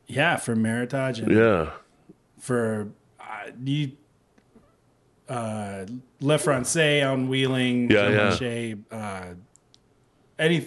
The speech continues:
Speaker 1: any restaurant you could think of of any quality.
Speaker 2: And you
Speaker 1: Gordon's and Prairie and
Speaker 2: And you kinda leaned into French cooking. Where did, where did that come from?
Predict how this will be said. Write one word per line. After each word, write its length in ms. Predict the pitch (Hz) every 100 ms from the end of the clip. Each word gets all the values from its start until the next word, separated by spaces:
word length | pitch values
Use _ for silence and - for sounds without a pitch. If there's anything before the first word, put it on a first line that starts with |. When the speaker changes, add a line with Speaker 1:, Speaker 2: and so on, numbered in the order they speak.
| -
Speaker 1:
any 260 | 170 170 127 156
restaurant 420 | 147 147 - 139 127
you 60 |
could 120 | 117
think 140 | 117 117
of 120 | 110
of 80 | 110
any 160 | 113
quality. 540 | 104 120 110 104 95 92 - - _ - _ -
Speaker 2:
And 140 | -
you 60 | 143
Speaker 1:
Gordon's 540 | 151 143 139 127 113
and 420 | 120 107 98 90 -
Prairie 600 | 143 131 127 120 117 110
and 360 | 98 92 90 90 _ _ _ _ - - _ -
Speaker 2:
And 100 | 120
you 100 | 151
kinda 240 | 156 254 190
leaned 400 | 117 120 123 110
into 240 | 110 98
French 520 | 82 - 107 107 - -
cooking. 480 | 82 67 71 80
Where 100 | 110
did, 120 | 139 90
where 120 | 135
did 140 | 165 139
that 220 | 127 123
come 220 | 82 67
from? 300 | - 65 64